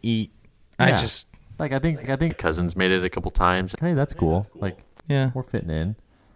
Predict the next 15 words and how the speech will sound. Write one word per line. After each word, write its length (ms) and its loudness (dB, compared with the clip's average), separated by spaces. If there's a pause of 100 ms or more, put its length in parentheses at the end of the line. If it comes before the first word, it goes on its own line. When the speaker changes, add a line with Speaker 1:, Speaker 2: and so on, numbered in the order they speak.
(760)
Speaker 2:
Um, 360 2
but, 140 -2
like, 220 -6 (200)
Speaker 1:
Mm. 220 2 (480)
Speaker 2:
we, 240 0
we 140 0
have, 180 0
like, 260 -4 (440)
some 180 -6
pretty 220 -2
good, 200 0
my 140 2
mom 240 0
makes, 240 -4
like, 140 -10